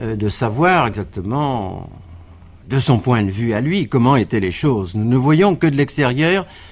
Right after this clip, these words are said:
et j'aimerais que beaucoup de gens s'en souviennent, car, euh, on fouille comme ça, on nous raconte, euh, il pensait ceci, il pensait cela, on nous le reconstruit.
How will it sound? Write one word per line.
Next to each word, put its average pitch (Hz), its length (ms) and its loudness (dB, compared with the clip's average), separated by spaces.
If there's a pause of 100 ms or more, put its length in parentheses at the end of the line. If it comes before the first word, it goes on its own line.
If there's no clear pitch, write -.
(140)
et 180 280 2
j'aimerais 190 360 2
que 190 80 -2
beaucoup 165 260 -2
de 139 60 -2
gens 180 180 -2
s'en 165 140 -6
souviennent, 131 600 0
car, 139 320 -4 (600)
euh, 131 380 -6 (560)
on 139 140 2
fouille 151 440 0
comme 131 240 0
ça, 147 560 0
on 139 80 -2
nous 131 160 0
raconte, 139 640 -2
euh, 123 300 0
il 120 80 -2
pensait 123 300 -6
ceci, 131 380 -6
il 156 60 -4
pensait 123 300 -4
cela, 143 580 0 (140)
on 147 100 6
nous 147 140 8
le 127 80 4
reconstruit. 131 720 -2